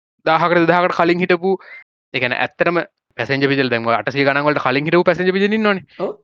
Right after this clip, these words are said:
Speaker 1: ඒ උගේ ඩී එන් ඒ එකත් එක්ක අරුගේ ඩී එන් ඒ එක සමාන වෙයි කියලා.
Speaker 2: ආහා, ටික කාලයක් යනකොට ඌ අර විදිහට ඉවෝල්ව් වෙයි කියලා.
Speaker 1: ටික කාලයක් අන්න හරි. ඉබේම ඒ අර, අර තිබ්බ ලක්ෂණ ටික එහෙමම, ඒ කියන්නේ අපිට හරියටම, හරියටම අඳුරගෙන මේන් ලක්ෂණ ටික දෙන්න පුළුවන් නම්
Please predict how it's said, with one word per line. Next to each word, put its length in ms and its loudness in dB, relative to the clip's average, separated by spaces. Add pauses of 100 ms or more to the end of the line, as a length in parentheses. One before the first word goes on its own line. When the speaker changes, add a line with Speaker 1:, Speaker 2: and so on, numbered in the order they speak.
Speaker 1:
ඒ 140 0
උගේ 220 0
ඩී 260 0
එන් 140 -2
ඒ 120 -2
එකත් 280 -2
එක්ක 200 0
අරුගේ 340 2
ඩී 180 0
එන් 140 0
ඒ 60 -4
එක 60 -4
සමාන 380 0
වෙයි 180 -8
කියලා. 320 -16 (440)
Speaker 2:
ආහා, 260 -14
ටික 220 -4
කාලයක් 360 -2
යනකොට 320 -6
ඌ 160 0
අර 140 2
විදිහට 360 -2 (160)
ඉවෝල්ව් 380 0
වෙයි 160 -2
කියලා. 300 -12
Speaker 1:
ටික 260 -6
කාලයක් 340 0 (360)
අන්න 180 -2
හරි. 240 0
ඉබේම 300 0
ඒ 220 0
අර, 180 -2
අර 180 0
තිබ්බ 260 -8
ලක්ෂණ 320 0
ටික 180 -2
එහෙමම, 220 -2
ඒ 120 0
කියන්නේ 180 0
අපිට 160 -2
හරියටම, 380 -2 (540)
හරියටම 280 -2
අඳුරගෙන 480 0
මේන් 280 -2
ලක්ෂණ 300 -4
ටික 160 -4
දෙන්න 200 0
පුළුවන් 380 2
නම් 160 -2